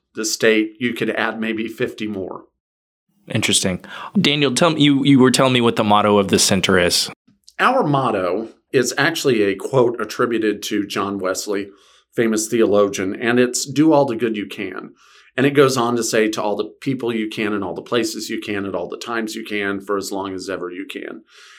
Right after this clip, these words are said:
Speaker 1: And, you know, that,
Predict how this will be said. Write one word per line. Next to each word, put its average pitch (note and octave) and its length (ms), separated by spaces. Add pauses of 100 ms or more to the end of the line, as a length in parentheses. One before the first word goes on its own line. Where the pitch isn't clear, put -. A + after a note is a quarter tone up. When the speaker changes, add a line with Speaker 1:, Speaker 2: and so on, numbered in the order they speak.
(240)
Speaker 1:
And, C#3+ 540 (200)
you D#3+ 320
know, D3 260
that, F#3 640